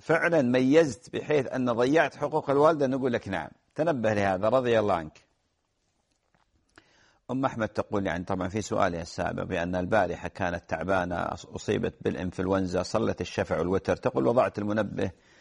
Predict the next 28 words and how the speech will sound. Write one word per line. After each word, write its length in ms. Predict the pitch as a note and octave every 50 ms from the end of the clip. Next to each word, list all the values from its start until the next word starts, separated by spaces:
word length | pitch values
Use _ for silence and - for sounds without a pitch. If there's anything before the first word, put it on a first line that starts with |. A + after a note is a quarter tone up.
| - _ _ _ _ _ -
على 160 | - - G#2+
أساس 320 | G#2 - A2 G#2 - -
إني 300 | - F#2+ F#2 F#2 F#2 F2+
أصحى 240 | F#2+ - - - -
على 160 | E2+ F#2+ -
صلاة 300 | F2 - - G2+ G2+ F#2+ -
الفجر، 380 | F2 E2+ - G#2 A2 - G#2 A#2
ما 160 | B2 A#2+ G2+
قمت، 320 | F2 E2+ F2+ F#2+ - G#2+
صحيت 380 | - - G2 G2 G#2+ G2+ - -
عشرة 280 | - G2 - - F2
ونص، 340 | E2+ F2 G#2 C3 C#3+ - -
تكاسلت، 600 | - - G#2 - G#2 F#2+ F#2 - A#2+ A#2+ A2 -
ما 140 | G2+ G#2 A2+
صليت 380 | A#2 - C3 C3+ C3+ C3 A#2 A#2+
الصبح، 360 | A2 - - B2+ C3 C3 B2 - - - - - - _ -
وقمت 420 | - G#2 G2+ G2+ A#2+ B2 A2+ -
وصليتها 600 | G#2+ G2 - G#2 G#2+ A2 A2 A#2 A2 - - A2 G#2+
بعد، 320 | - - F#2 G2+ - - - - - _ _ _ _ _ _ _ _ -
آه، 160 | - F#2+ F#2
مع 240 | G2 A2 A2 F#2+ G2
صلاة 320 | G2+ - G#2 G2 G#2 F#2+ - -
الظهر 380 | F#2+ - F2+ - F#2+ F2 F2 -
ركعتين، 520 | F#2 F#2 - - F2 F#2 - - B2+ B2
وبعدين 560 | G#2+ F#2+ E2+ E2 F2 F#2+ G#2 A2+ B2 B2+ - - _ _ _ _ _ _ _
صليت 580 | - - A2+ G#2+ G#2+ G#2 G#2 G#2+ G#2+ - - - -
ال-، 360 | A#2+ A2+ A2 A2 A2 - -
الظهر". 540 | G#2+ G#2 G2+ G#2 G#2 G2+ G2 G#2+ G#2 - -